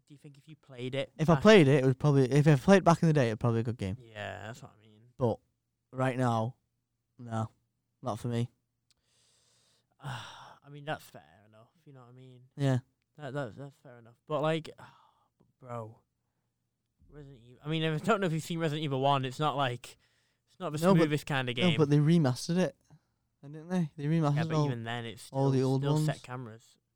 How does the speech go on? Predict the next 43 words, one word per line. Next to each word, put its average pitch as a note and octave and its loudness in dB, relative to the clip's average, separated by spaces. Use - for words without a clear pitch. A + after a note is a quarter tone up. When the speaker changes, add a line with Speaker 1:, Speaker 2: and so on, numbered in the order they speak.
Speaker 1:
Resident D3+ -4
Evil C#3 -6
one C3 -4
got B2 -6
remastered, B2 -12
Speaker 2:
I, B2+ 0
Speaker 1:
like, - -2
Speaker 2:
I, A#2+ 0
Speaker 1:
back - 0
Speaker 2:
but - -8
Speaker 1:
in A#2+ -8
Speaker 2:
I C3+ -4
didn't B2+ -2
play A#2+ -4
it. C#3 -6
Speaker 1:
I C3+ -20
think F3 -12
Resident E3+ -18
Evil C#3 -18
one C3 -20
got A#2+ -10
remastered B2 -12
before A#2+ -16
Resident A#2 -10
Evil A2+ -20
seven C3 -8
Speaker 2:
I B2 -20
Speaker 1:
came D3 -2
Speaker 2:
know, D#3 -2
Speaker 1:
out. D#3 -8
Speaker 2:
but G2 -6
it's - -20
just, - -20
just B2+ -8
a A#2+ -8
secret. - -4
I F2+ -6
didn't A2+ -12
Speaker 1:
I - -20
Speaker 2:
play - -20
Speaker 1:
don't G#2+ -20
Speaker 2:
it - -20
Speaker 1:
know B2 -20